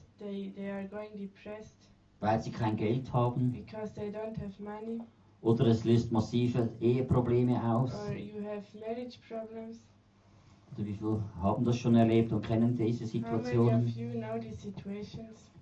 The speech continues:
Speaker 2: Wenn du Geld hättest,
Speaker 1: If you would have money,
Speaker 2: würdest, würdest du dir darüber keine Gedanken machen müssen.
Speaker 1: you would not think about it.
Speaker 2: Geldmangel übt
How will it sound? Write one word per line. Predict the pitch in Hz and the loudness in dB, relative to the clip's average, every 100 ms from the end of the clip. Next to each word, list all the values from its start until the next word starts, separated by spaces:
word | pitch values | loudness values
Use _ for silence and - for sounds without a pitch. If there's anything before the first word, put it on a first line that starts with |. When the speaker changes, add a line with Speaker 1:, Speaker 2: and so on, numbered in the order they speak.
| - - | -20 0
Speaker 2:
Wenn | 107 | 4
du | 117 117 | 4 6
Geld | 127 143 - | 6 6 8
hättest, | 139 135 - 127 - - - - - - - | 6 4 0 -2 -4 -10 -10 -12 -20 -20 -14
Speaker 1:
If | 214 214 233 | -10 -10 -8
you | 226 | -6
would | 240 247 | -4 -4
have | 233 226 | -6 -8
money, | 220 226 233 247 254 - _ _ | -6 -6 -4 -6 -8 -14 _ _
Speaker 2:
würdest, | - 123 113 - - - - - | 2 2 2 -4 -10 -16 -18 -6
würdest | - 123 131 120 - | 0 2 2 0 4
du | 120 | 4
dir | 120 120 | 4 6
darüber | 117 117 117 | 8 8 6
keine | - 113 120 127 | 2 4 4 4
Gedanken | 117 117 123 123 120 | 6 6 6 4 4
machen | 117 117 120 | 4 4 4
müssen. | 120 120 - 120 117 | 4 2 0 0 0
Speaker 1:
you | 113 | -2
would | 117 226 | -4 -4
not | 233 240 - | -4 -8 -10
think | 226 226 226 | -8 -6 -4
about | 196 190 196 | 0 0 0
it. | 196 - - - - - - - - - | -2 -6 -10 -14 -16 -20 -20 -20 -20 -2
Speaker 2:
Geldmangel | - 135 165 156 139 135 131 123 | 8 10 8 6 4 4 2 2
übt | 143 131 - - | 2 2 2 0